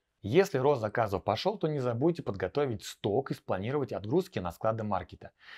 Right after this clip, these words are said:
Не забывайте про региональные отгрузки, которые увеличивают выручку до сорока процентов. Как мы видим, нельзя игнорировать стратегию F B Y, особенно учитывая бесплатное хранение на региональных складах,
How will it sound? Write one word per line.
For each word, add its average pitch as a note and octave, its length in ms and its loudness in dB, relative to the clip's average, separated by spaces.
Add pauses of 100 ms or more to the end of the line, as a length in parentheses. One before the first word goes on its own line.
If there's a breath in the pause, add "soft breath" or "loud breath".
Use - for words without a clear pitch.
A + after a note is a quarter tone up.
(180 loud breath)
Не A#2+ 80 0
забывайте A#2 560 2
про A2 340 -2
региональные A2+ 640 0
отгрузки, D#3+ 380 -2
которые E3 400 -2
увеличивают A2+ 540 -4
выручку F3 460 2
до G2 100 -4
сорока F2+ 340 -4
процентов. F#2 540 -8 (320)
Как - 220 -2
мы E2+ 120 -4
видим, B2+ 420 -2
нельзя G2 380 0
игнорировать G#2+ 520 -2
стратегию A#2 540 -4
F A2+ 140 -4
B A2 80 -2
Y, G2 300 2 (440 loud breath)
особенно C#3 600 -2
учитывая A#2+ 480 -2
бесплатное G2+ 640 0
хранение C3 600 -2 (280 soft breath)
на A2+ 420 -4
региональных G#2 640 -2
складах, F2 540 0